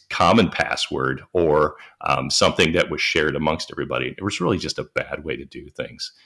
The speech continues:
So today's a lot different. There's privileged account management systems. One Identity offers them.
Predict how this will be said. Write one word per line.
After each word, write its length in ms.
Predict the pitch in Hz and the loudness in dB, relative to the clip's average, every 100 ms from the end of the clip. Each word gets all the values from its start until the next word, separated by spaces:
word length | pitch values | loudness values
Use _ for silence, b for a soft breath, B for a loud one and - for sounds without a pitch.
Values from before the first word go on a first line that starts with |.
| b b | b b
So 100 | - | -2
today's 400 | 90 117 131 147 | 2 6 6 6
a 60 | 107 | 6
lot 220 | 82 76 | 4 4
different. 280 | 69 67 87 | 2 0 0
There's 160 | 76 - | -2 0
privileged 320 | - 90 87 | 0 0 -2
account 320 | - 82 73 | 0 2 2
management 380 | 71 76 - 73 | 0 0 -2 -2
systems. 440 | 78 71 82 78 | -2 -2 -4 -4
One 180 | 87 85 | 0 2
Identity 400 | 80 90 80 82 | 4 2 4 4
offers 360 | 73 78 78 - | 2 2 -2 -2
them. 220 | 78 | -2